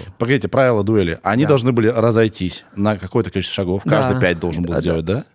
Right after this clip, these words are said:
Speaker 2: А, ну, там, получается, да, вот между ними было десять шагов.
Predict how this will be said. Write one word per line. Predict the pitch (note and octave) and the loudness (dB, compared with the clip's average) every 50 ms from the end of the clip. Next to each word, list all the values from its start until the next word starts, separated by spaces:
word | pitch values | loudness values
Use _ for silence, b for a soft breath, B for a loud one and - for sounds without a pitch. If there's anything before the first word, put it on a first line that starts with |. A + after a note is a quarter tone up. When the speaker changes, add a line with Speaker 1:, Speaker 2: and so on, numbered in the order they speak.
| _ _ | _ _
Speaker 2:
А, | - - C3+ B2+ B2+ C3+ C#3 | -2 0 2 2 2 0 0
ну, | D3 F3 F3 | 0 -2 0
там, | - A3+ G3 | 2 0 0
получается, | - A#3 A#3 A3 - A3 G#3 G#3 - - G3+ | 2 2 2 2 2 2 2 2 2 0 0
да, | E3 D#3+ D3+ | 2 2 2
вот | D3 C#3+ C3+ D#3+ | 2 0 0 2
между | F3+ F#3+ G#3+ G3 F#3 F3+ | 2 2 4 4 4 4
ними | G3+ A#3+ A#3 G#3 | 6 8 6 6
было | D#3+ D3+ D3 C#3+ | 6 6 4 4
десять | C3 C3 E3+ F#3+ - F3 | 2 2 -2 -2 -2 -4
шагов. | - - D#3 C#3+ A#2 G#2+ G2+ F#2 - - | -4 -2 -2 -2 0 -2 -4 -4 -4 -4